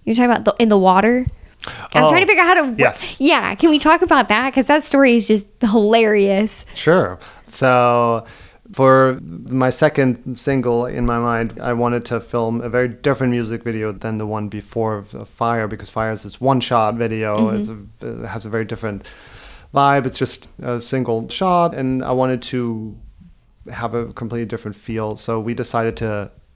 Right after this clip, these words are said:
Speaker 2: go to Denmark
Speaker 1: Mm-hmm.
Speaker 2: in, um, March this year, and it was still very cold. And I, I had these images of me being by the beach. I wanted the video to be in black and white.
Speaker 1: Mm-hmm.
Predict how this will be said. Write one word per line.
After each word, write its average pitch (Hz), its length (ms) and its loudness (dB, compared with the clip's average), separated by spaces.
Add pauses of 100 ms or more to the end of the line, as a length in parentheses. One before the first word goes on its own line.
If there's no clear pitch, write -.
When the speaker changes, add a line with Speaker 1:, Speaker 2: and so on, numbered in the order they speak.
(160)
Speaker 2:
go 127 120 2
to 139 100 2
Denmark 113 720 -2 (100)
Speaker 1:
Mm-hmm. 107 160 0
Speaker 2:
in, 101 440 -6
um, 98 600 -8 (460)
March 101 560 -6 (460)
this 123 280 -8
year, 147 480 -2
and 113 760 -2 (400)
it 127 80 0
was 120 200 -2
still 123 340 -2
very 104 320 -4
cold. 104 540 -8 (420)
And 104 600 -8
I, 117 300 -12
I 110 100 -8
had 110 300 -8
these 113 480 -10
images 139 580 0
of 98 240 -14 (140)
me 117 180 -4
being 107 580 -8
by 107 280 -6
the 110 80 -8
beach. 127 340 -6
I 110 60 -4
wanted 107 240 -6
the 107 80 -12
video 107 600 -10
to 101 80 -8
be 101 120 -10
in 95 100 -10
black 98 260 -10
and 107 120 -8
white. 131 380 -2
Speaker 1:
Mm-hmm. 208 260 -4